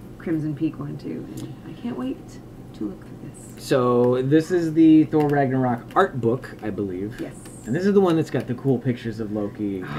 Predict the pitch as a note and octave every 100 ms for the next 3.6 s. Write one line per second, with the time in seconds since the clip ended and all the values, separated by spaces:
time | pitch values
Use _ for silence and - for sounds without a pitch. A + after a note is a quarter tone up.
0 | A2+ A2+ G#2 D#3+ A#2 B2+ B2+ A2+ D3 C#3
1 | - D3 D3 C3+ C#3 B2+ A2 A2 A2 C3
2 | C#3 C3 A#2+ A2+ G#2+ G#2 - G#2 G2 F#2+
3 | F#2 G2 - - A2